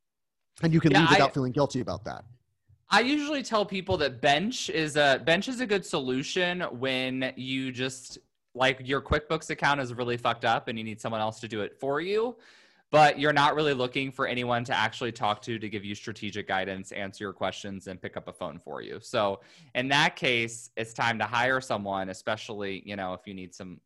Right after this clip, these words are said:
Speaker 2: like, actual help tracking down payments, classifying expenses.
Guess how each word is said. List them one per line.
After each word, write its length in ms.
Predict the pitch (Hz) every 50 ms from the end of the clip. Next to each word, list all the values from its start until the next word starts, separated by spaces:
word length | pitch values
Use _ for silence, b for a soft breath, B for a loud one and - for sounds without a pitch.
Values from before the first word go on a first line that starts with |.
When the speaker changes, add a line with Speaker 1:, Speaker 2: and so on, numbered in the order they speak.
| _
Speaker 2:
like, 160 | - 85 87 - _ _ _ _ _ _ _ _ _ _ _ _ -
actual 280 | 104 104 - - 104 98
help 220 | 104 104 95 -
tracking 300 | - 104 98 95 - 104
down 140 | 95 90 92
payments, 500 | - 120 110 107 107 107 104 107 - -
classifying 580 | - - 101 95 92 - 95 - 92 90 90 90
expenses. 800 | 87 - - - 110 104 101 - 110 104 101 107 - - -